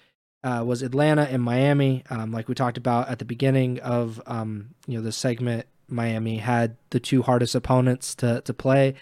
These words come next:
um, and they finished the week with, uh, zero wins and two losses, uh, now with Eric Boom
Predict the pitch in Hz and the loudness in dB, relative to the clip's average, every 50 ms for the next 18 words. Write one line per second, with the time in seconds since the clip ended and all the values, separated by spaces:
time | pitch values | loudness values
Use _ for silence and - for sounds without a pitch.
0 | - - - - - - 127 113 110 110 113 120 123 123 120 117 117 - 143 131 | -20 -20 -20 -16 -8 -6 -4 -4 -4 -4 -4 -6 -4 -2 -2 -2 0 2 2 2
1 | 127 117 - - - - 123 120 120 117 110 113 131 135 135 135 135 - - - | 2 2 -2 -4 -2 0 2 2 4 2 2 2 4 4 4 4 2 -4 -18 -20
2 | - - - - - - - 135 127 120 113 - - - - _ - 135 120 113 | -20 -20 -20 -20 -16 -6 0 2 2 2 2 -2 -6 -20 -18 _ -4 -4 -2 -2
3 | 110 110 110 110 110 120 135 151 165 165 160 143 131 135 123 123 120 120 120 113 | -2 -2 -4 -4 -2 4 6 8 10 10 10 10 8 6 6 6 4 2 0 -2
4 | - - 117 113 107 - - 151 139 123 123 113 113 107 - - - 123 117 113 | -4 -2 -4 -4 -2 2 4 4 4 6 4 0 0 -2 -2 0 0 2 2 0
5 | 110 - - - - - - - - - 135 113 113 113 110 117 117 120 120 120 | -2 -4 -10 -16 -20 -20 -20 -18 -10 -4 -2 0 0 0 0 0 0 2 2 2
6 | 117 110 - 143 131 120 117 - - - 127 123 120 120 117 | 2 0 0 0 0 0 -2 -2 0 2 2 4 4 2 0